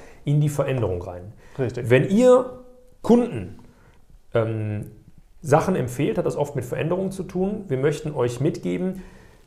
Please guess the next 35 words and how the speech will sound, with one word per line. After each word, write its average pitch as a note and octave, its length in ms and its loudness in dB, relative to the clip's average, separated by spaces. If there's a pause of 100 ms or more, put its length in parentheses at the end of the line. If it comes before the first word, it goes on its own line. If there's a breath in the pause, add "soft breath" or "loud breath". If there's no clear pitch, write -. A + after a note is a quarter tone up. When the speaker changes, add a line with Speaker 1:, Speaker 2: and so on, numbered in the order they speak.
(280 loud breath)
Speaker 1:
macht E3+ 540 2
diese D#3 400 -2
Auswirkungen C3 800 2
der G#2+ 120 2
Veränderungen A2+ 640 -4
transparent. G#2 800 -6 (560)
Speaker 2:
Ja, B2+ 80 -4
nicht A#2+ 240 -6
nur A#2 80 -4
das, D3 260 0
sondern A2+ 380 -2 (920 loud breath)
macht C#3 400 -2
auch C3 180 4
nicht D3 320 -2 (400)
permanent A#2+ 720 -2
Veränderungen. G#2 640 -10
Speaker 1:
Hm, F#3 100 -2
mhm. A#2 440 -4
Speaker 2:
Weil A#2+ 140 2
jedes G#3 420 0
Mal, E3 500 0
wenn C#3 160 0
ihr D3 120 -2
etwas B2 240 -4
verändert, E3+ 500 0
so G3 140 2
wie F3+ 260 2
hier E3 260 4
bei C3+ 140 4
dem B2 160 -2
Statusbericht F3 720 2
oder - 160 0
bei - 120 2
der A#2 120 2
Schraubenmaschine, B2+ 960 0